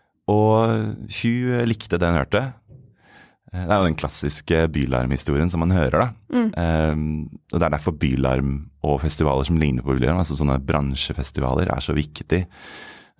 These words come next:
Speaker 1: Eh, kan være viktig hvis det er de rette folka som er i salen, da. Eh, så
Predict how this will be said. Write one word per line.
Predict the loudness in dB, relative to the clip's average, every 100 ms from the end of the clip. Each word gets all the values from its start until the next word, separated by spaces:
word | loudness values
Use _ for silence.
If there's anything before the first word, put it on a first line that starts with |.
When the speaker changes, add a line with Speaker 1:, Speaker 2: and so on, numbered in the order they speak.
| -4
Speaker 1:
Eh, | 0 2 0 -2 -2
kan | -2 -2 -2
være | 0 2 0
viktig | -2 0 0
hvis | 0
det | 0
er |
de | 0
rette | -2 -4
folka | -4 -6 -6 -2
som | -2
er | -2 -2
i | -2
salen, | -2 -4 -4 -4 -4
da. | -8 _ _ _ _ _ _ _ -16 -10 -4
Eh, | -4 -2 -6
så | -6 -2